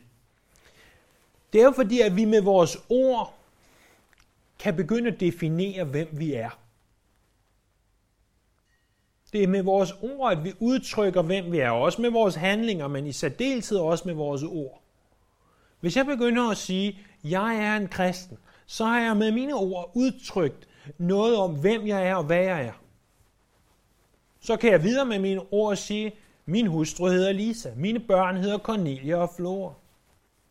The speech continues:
Jeg bor i Hillerød." Jeg udtrykker, hvem jeg er. Det kan jeg gøre ved mine ord.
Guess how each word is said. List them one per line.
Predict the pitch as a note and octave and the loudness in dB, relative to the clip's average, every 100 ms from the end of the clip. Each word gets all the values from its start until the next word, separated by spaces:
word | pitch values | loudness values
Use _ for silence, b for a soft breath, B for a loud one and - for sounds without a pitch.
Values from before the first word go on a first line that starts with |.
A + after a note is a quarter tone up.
| _ _ _ _ _ _ _ _ _ | _ _ _ _ _ _ _ _ _
Jeg | F3+ A3 A#3 | -2 0 2
bor | A3+ A#3+ A3 | 4 4 4
i | G#3+ G3 | 2 0
Hillerød." | A3 A3+ F3+ A2+ G#2+ - B B | -2 -2 -2 -4 -10 -18 B B
Jeg | G#3 G3+ | -2 0
udtrykker, | A#3+ C4+ - - A3+ A3 G#3+ | 2 2 0 0 0 2 0
hvem | E3+ G3 F3 | 0 -2 -4
jeg | E3+ C#3 | -4 0
er. | C#3 | -2
Det | C#3 G#3 | -2 -6
kan | - A3 G3+ | -6 -8 -6
jeg | G3+ | -6
gøre | D#3 D3 D#3+ | -2 0 0
ved | F3 | -2
mine | E3 D3 | -6 -6
ord. | B2 A#2 | -8 -10